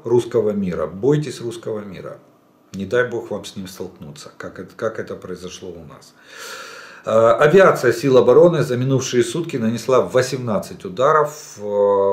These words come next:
по районам сосредоточения живой силы и техники, и техники противника. Шесть ударов по зенитно-ракетным комплексам врага.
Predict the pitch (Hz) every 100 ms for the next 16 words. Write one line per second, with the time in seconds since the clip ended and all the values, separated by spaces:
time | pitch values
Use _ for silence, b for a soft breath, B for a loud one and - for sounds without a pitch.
0 | 95 - 110 110 101 101 107 104 92 101
1 | - 101 92 - 98 - 120 123 110 101
2 | - - 101 101 90 - 135 131 - 107
3 | - 117 113 113 107 110 110 - b b
4 | b b _ _ _ _ _ _ _ _
5 | _ - - 127 - 120 113 120 92 110
6 | - 113 - 107 85 78 - - - 160
7 | - - 98 135 160 147 - 113 101 104
8 | 131 123 95 90 110 - 101 - 98 90
9 | 90 - 95 92 B B 92 101 98 92
10 | 80